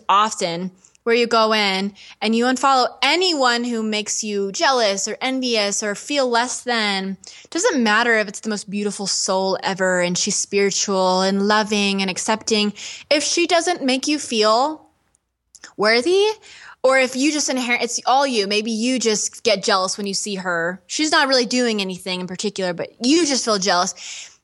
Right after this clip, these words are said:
Don't worry about it. Just unfollow. Like, 'cause she's not serving you probably. She's just, it's not serving you right now. So if you're following a food account, all these beautiful acai bowls and smoothies and macro bowls, doesn't matter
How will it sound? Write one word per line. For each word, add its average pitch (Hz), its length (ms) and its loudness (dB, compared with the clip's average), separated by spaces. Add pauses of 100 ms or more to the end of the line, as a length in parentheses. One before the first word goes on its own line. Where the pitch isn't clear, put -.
Don't 311 240 2
worry 277 220 4
about 240 200 2
it. 196 80 -2
Just 220 180 -4
unfollow. 220 680 0
Like, 214 160 -4
'cause 233 200 0
she's 285 200 0
not 277 200 2
serving 226 380 0
you 202 120 -2
probably. 175 800 -6
She's 262 240 -2
just, 302 240 -2
it's - 200 -2
not 330 200 2
serving 311 340 0
you 285 120 2
right 226 160 2
now. 254 480 0 (440)
So 262 500 0 (120)
if 262 120 -2
you're 294 100 -2
following 311 320 2
a 294 40 0
food 320 280 -2
account, 208 500 -2
all 262 220 2
these 247 180 0
beautiful 254 560 -2
acai 226 600 2
bowls 214 680 2
and 185 100 -4
smoothies 240 880 0
and 202 220 0 (500)
macro 277 420 2
bowls, 233 340 2
doesn't 415 260 -2
matter 403 260 4